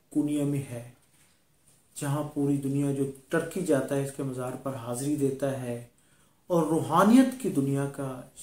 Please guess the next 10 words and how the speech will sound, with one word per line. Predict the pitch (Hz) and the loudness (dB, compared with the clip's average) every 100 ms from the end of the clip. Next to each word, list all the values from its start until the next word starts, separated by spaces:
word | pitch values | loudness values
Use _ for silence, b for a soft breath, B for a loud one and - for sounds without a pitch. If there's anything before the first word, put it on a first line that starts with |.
| 147 | -6
ये | 147 147 - | -2 -2 -2
आज | 147 151 165 - - - _ _ _ _ _ - | 2 4 4 0 -8 -18 _ _ _ _ _ 2
तक, | 220 214 147 | 2 2 -2
बल्कि | 143 143 156 | -2 -2 -2
रहती | 135 135 - 143 | 0 -2 -4 -8
दुनिया | 131 135 139 | -6 -4 -6
तक | 139 139 135 | -6 -8 -6
बड़ा | 127 123 | -6 -4
नाम | 127 131 139 151 | -4 -2 -2 -2
रहेगा। | 135 139 139 127 123 | 0 0 0 -2 -10